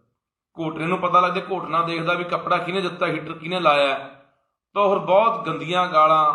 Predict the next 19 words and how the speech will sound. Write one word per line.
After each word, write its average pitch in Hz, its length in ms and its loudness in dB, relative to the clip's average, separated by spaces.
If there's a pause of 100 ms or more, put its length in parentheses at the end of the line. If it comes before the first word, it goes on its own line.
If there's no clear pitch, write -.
(680)
ਬਹੁਤ 214 340 0
ਬਕਦਾ 156 480 4
ਉਹ 147 460 -4 (480)
ਗੁਰਮੀਤ 156 420 -4
ਨੂੰ 156 180 -4
ਵੀ, 135 140 -6 (540)
ਇੰਸਪੈਕਟਰ 127 480 -10
ਨੂੰ 139 120 -6
ਵੀ, 135 60 -6
"ਤੇਰਾ 147 260 0
ਇਹ 156 100 0
ਜਮਾਈ 147 260 -2
ਲੱਗਦਾ, 165 320 -2 (800)
ਤੂੰ 147 80 -8
ਇਹਨੂੰ 170 180 -2
ਐ 151 140 2
ਸਾਂਭ 160 320 2
ਰਿਹਾ 160 200 -4
ਹੈ?" 156 180 -12